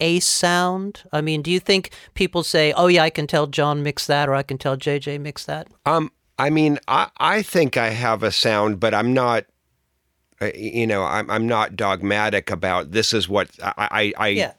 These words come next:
Speaker 2: I'll approach, I'll approach everything differently. But someone has commented to me, like, they can tell who my mixing influences are, more
Speaker 1: Mm-hmm.
Speaker 2: oppo-, more opposed to, like, that sounds like a J J mix.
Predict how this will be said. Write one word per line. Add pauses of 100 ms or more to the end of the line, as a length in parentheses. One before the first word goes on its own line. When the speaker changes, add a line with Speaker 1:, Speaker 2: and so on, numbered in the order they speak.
(160)
Speaker 2:
I'll
approach, (160)
I'll
approach
everything
differently.
But
someone
has
commented
to
me,
like, (380)
they
can
tell
who
my
mixing
influences
are, (400)
more
Speaker 1:
Mm-hmm.
Speaker 2:
oppo-,
more
opposed
to,
like,
that
sounds
like
a
J
J
mix.